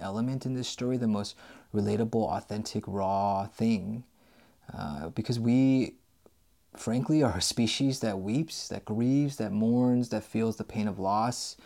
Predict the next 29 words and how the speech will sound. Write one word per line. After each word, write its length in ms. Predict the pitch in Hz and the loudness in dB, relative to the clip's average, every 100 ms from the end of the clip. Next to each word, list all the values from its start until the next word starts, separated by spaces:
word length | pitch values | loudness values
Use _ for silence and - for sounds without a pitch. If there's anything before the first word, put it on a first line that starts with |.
| - - - - | -20 -20 -20 -2
We 160 | 117 107 | 4 6
are 260 | 107 107 | 6 2
criers, 880 | 107 - 107 113 127 131 131 - - | 0 2 4 6 6 6 2 -4 -6
big 140 | - 107 | -6 -6
criers. 600 | - 117 120 127 131 117 | -2 0 2 2 2 2
We 80 | 113 | 0
come 180 | 120 117 | 2 0
into 160 | 113 | 0
the 80 | 113 | 0
world 300 | 107 113 120 | 2 0 2
that 180 | 120 98 | 0 0
way, 300 | 123 123 120 | 2 2 2
and, 200 | 107 98 - - - _ | 0 -2 -8 -20 -20 _
um, 240 | 95 98 104 | -4 0 -2
it 120 | 104 | 0
continues 460 | 117 110 120 113 | -2 0 2 4
on 260 | 113 110 110 | 4 2 2
throughout 440 | - 104 101 98 | 0 0 2 0
the 80 | - | -2
rest 200 | 98 - | -6 -4
of 120 | 104 | -4
our 100 | 104 | -2
lives. 640 | 98 104 113 101 101 - - _ _ - - - - _ 117 | 0 2 2 -2 -6 -12 -18 _ _ -20 -20 -20 -20 _ 0
And 180 | 120 | 2
Mary's 400 | 123 147 185 190 | 4 4 4 2
weeping 340 | 139 156 156 135 | 2 2 2 0
struck 280 | - 127 143 | 0 -2 2
me 180 | 127 | 4
as 460 | 120 113 110 - | 6 4 2 -2